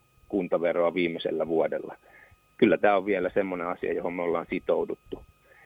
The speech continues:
Ja nyt kun mainittiin kansalaisaloite, niin haluaisin oikeastaan sanoa siitä kansanäänestyksestä, että toivoisin, että siihen ei tarvi mennä, koska sen kustannukset on reilusti yli neljäsataatuhatta euroa.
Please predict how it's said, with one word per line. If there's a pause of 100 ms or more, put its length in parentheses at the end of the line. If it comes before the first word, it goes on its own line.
(180)
Ja (120)
nyt
kun
mainittiin
kansalaisaloite, (140)
niin (260)
haluaisin
oikeastaan
sanoa
siitä
kansanäänestyksestä, (760)
että (100)
toivoisin,
että
siihen
ei
tarvi
mennä,
koska
sen
kustannukset
on
reilusti
yli
neljäsataatuhatta
euroa.